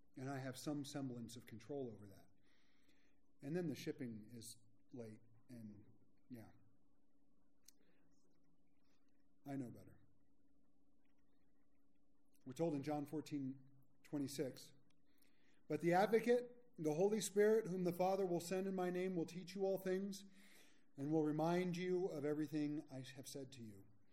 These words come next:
Being close to God, by recognizing his presence with us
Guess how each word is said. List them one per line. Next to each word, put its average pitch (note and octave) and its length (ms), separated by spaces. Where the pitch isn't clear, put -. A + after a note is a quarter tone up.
Being E3+ 220
close G3 380
to A3+ 100
God, D3+ 320
by C#3+ 140
recognizing F3 840
his E3 200
presence F3 540
with F3+ 260
us D#3 340